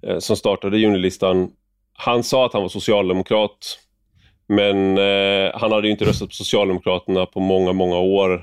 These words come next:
eh, när han startade. Jan Emanuel kanske har röstat på Socialdemokraterna,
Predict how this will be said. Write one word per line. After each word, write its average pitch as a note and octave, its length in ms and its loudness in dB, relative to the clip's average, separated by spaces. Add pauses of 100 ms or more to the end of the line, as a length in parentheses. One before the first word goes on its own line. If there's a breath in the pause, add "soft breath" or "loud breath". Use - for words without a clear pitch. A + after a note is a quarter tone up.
(300)
eh, F2+ 400 -2
när G2 80 -2
han F2+ 120 -4
startade. F#2 460 -4
Jan G2+ 240 2
Emanuel G#2+ 600 2 (680 soft breath)
kanske C3 280 0
har A#2+ 80 4
röstat A2+ 180 -6
på - 60 -16
Socialdemokraterna, G#2 880 0